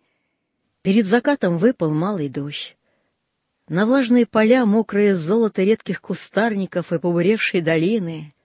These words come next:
пала тишина. От местечка, где белела острая колокольня, доносила лёгкий перезвон колокольцев и песню.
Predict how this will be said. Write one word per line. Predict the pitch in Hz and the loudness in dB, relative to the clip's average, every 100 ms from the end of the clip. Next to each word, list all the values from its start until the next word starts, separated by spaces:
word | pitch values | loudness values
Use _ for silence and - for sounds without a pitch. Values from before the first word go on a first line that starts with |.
| _ _ _ - | _ _ _ -8
пала | 170 220 175 | -6 -6 -8
тишина. | - 147 - 139 - 175 - _ _ _ _ _ _ _ _ _ _ _ _ _ - | -10 -12 -10 -10 -12 -14 -20 _ _ _ _ _ _ _ _ _ _ _ _ _ -14
От | - | -4
местечка, | 214 214 - 294 - - | -4 -2 -2 -2 -2 -6
где | 165 165 | -2 0
белела | 170 196 226 214 - | 2 4 4 2 -2
острая | 214 - 202 196 | -4 -4 -4 -2
колокольня, | 190 180 - 233 233 165 160 _ _ _ _ - | -2 -4 0 0 0 -4 -12 _ _ _ _ -4
доносила | 175 202 208 285 240 | 0 2 2 2 4
лёгкий | 202 233 - 185 | 4 2 0 -6
перезвон | - 165 135 165 175 | -2 -4 -2 -2 -2
колокольцев | 165 160 - 220 233 - 170 - | -2 -4 0 0 0 -4 -12 -12
и | 139 | -12
песню. | - 196 233 - 196 | -6 -6 -6 -10 -14